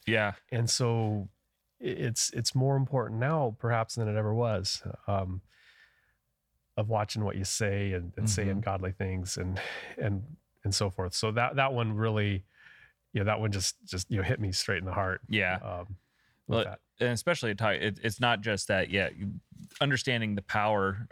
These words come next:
Speaker 1: of the tongue, the, the, the, like, the destructive ability,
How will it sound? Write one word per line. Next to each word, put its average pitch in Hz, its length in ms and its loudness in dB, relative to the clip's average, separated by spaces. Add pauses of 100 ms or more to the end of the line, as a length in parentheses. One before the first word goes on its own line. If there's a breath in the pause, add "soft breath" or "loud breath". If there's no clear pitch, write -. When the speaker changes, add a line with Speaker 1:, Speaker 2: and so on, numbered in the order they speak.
Speaker 1:
of 98 160 -4
the - 60 -6
tongue, 95 280 2
the, 98 260 2
the, 101 200 2
the, 98 180 -6 (120)
like, 98 200 0
the 92 100 -2
destructive 95 800 -2 (100)
ability, 104 640 0